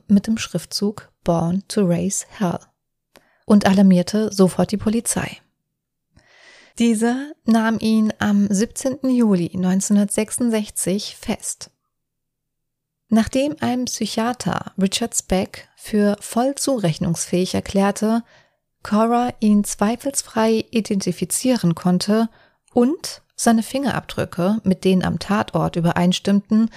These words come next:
wurde er im folgenden Prozess am fünfzehnten April neunzehnhundertsiebenundsechzig zum Tode verurteilt. Allerdings erklärte der oberste Gerichtshof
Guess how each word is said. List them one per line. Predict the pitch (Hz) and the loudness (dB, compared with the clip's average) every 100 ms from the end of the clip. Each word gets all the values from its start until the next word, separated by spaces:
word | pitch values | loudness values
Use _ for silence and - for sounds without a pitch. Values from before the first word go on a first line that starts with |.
| - - _ _ | -12 -20 _ _
wurde | - 196 226 233 | 0 2 2 2
er | 233 240 | 0 -2
im | 240 | -2
folgenden | - 247 262 277 269 | -4 -4 -2 -6 -2
Prozess | 277 - - - - - - - _ _ | -2 -2 -4 -6 -6 -8 -10 -18 _ _
am | 202 185 175 | -2 0 0
fünfzehnten | 175 - 214 - 269 262 269 | -2 -2 -2 -2 -4 -4 -8
April | 254 - - 180 175 - | -8 -6 -2 0 -2 -2
neunzehnhundertsiebenundsechzig | 185 185 180 196 190 - 214 247 233 196 - - 202 - - | 2 2 2 2 2 2 0 0 0 -2 -4 -4 -4 -4 -8
zum | - 226 - | -6 -6 -6
Tode | - 170 151 | -4 -2 -2
verurteilt. | - - - - - - - - _ _ _ _ _ _ _ _ _ _ _ _ _ _ _ _ _ | -6 -10 -10 -10 -12 -14 -18 -20 _ _ _ _ _ _ _ _ _ _ _ _ _ _ _ _ _
Allerdings | 214 226 254 277 - - | 0 2 0 -2 -2 -2
erklärte | - 208 - 208 196 190 | -2 -6 -2 -2 0 -2
der | 185 | -4
oberste | 190 185 185 - | -2 -2 -2 -4
Gerichtshof | 170 180 233 - - 160 190 - - | -2 -2 -2 -4 -6 -2 -2 -4 -12